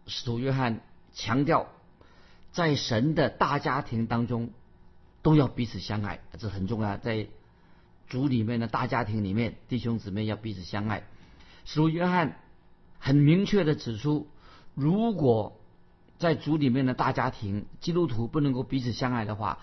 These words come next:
就不是神的儿女了。因为孩子们如果是神的儿女，对家人都应该彼此相爱，有爱心。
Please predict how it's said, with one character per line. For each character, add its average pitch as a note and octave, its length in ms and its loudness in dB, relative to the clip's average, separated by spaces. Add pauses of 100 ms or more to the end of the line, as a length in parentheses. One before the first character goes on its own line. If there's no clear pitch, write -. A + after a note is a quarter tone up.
(360)
就 G#3+ 300 8
不 D3 340 -2
是 G3 340 0
神 A#2+ 300 0
的 G#2 140 0
儿 A2 120 0
女 G2 180 -2
了。 D#2 120 -10 (680)
因 C#3+ 120 2
为 C3 320 2
孩 D3+ 220 2
子 D3+ 120 2
们 A#2+ 320 2 (680)
如 C3+ 120 0
果 C3 140 2
是 C3+ 240 -4
神 A#2 240 0
的 B2+ 80 2
儿 A#2 180 -2
女， G#2 180 -4 (400)
对 F3 160 4
家 F3+ 240 0
人 B2+ 380 0
都 F#3+ 380 4 (500)
应 D#3+ 160 4
该 C#3+ 320 0 (600)
彼 C3 100 0
此 G#2+ 80 -4
相 A2+ 260 -2
爱， A2 120 -2
有 F#2+ 120 -6
爱 C3 240 -2
心。 A#2+ 300 -6